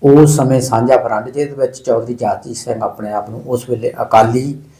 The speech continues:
ਅਖਵਾਉਂਦੇ ਸੀ, ਬਸਪਾ ਦੇ ਆਗੂ ਸੀ ਲੇਖਰਾਜ ਅਤੇ ਕਾਮਰੇਡ ਸੰਤੋਖ ਸਿੰਘ ਬਿਲਗਾ ਪਾਸਲਾ ਗਰੁੱਪ ਵੱਲੋਂ ਸੀ।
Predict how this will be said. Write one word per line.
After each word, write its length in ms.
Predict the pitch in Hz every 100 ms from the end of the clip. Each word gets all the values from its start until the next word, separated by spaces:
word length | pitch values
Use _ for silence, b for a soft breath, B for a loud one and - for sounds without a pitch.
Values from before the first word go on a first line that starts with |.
| b b -
ਅਖਵਾਉਂਦੇ 420 | 120 113 120 127 139
ਸੀ, 320 | - 165 170 - _ _ _ _ 92
ਬਸਪਾ 480 | 127 139 - 165
ਦੇ 140 | 156 147
ਆਗੂ 240 | 123 127
ਸੀ 440 | 113 147 139 - - 104
ਲੇਖਰਾਜ 560 | 110 113 120 127 127 131
ਅਤੇ 140 | 120
ਕਾਮਰੇਡ 400 | 120 117 120 117
ਸੰਤੋਖ 420 | - 123 120 117 -
ਸਿੰਘ 220 | 113 107
ਬਿਲਗਾ 540 | 101 104 113 98 - -
ਪਾਸਲਾ 400 | 107 107 123 113
ਗਰੁੱਪ 300 | 117 113 123
ਵੱਲੋਂ 200 | 127 127
ਸੀ। 280 | 151 147